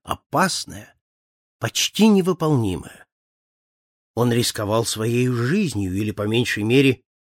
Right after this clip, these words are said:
своей свободой, а вместе с ней и успехом своего пари, но он ничуть не колебался. В сэре Фрэнсисе Кромарти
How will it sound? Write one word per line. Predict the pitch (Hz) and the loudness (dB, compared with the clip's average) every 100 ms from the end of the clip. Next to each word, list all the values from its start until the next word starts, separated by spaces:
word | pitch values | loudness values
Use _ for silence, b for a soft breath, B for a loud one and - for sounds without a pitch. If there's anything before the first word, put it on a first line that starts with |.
| - | -10
своей | - 117 110 117 123 | -4 -2 0 2 0
свободой, | - 113 110 156 226 110 98 92 | 0 -2 0 4 4 4 0 -2
а | |
вместе | 95 127 - 143 | 0 0 0 -4
с | 104 | -4
ней | 107 143 196 | 2 2 2
и | 208 | -2
успехом | 160 120 - - 104 - 147 | -2 0 -4 -4 -4 0 -2
своего | - 143 143 156 202 | 0 2 2 4 0
пари, | 185 247 302 185 - _ _ - | 0 0 4 2 0 _ _ -6
но | 117 123 _ | 0 0 _
он | - 190 170 156 | -2 0 2 0
ничуть | 143 - - 190 165 147 | -2 -4 -8 -8 -8 -8
не | 135 | -6
колебался. | - 127 98 85 - - - - _ _ _ _ _ _ _ - | -6 -6 -6 -10 -14 -20 -20 -20 _ _ _ _ _ _ _ -8
В | - | -2
сэре | 131 143 117 | 4 4 4
Фрэнсисе | - 101 107 - - 95 | -6 -6 -4 -4 -8 -10
Кромарти | - 104 135 156 - 226 | -6 -2 -2 -2 -4 -8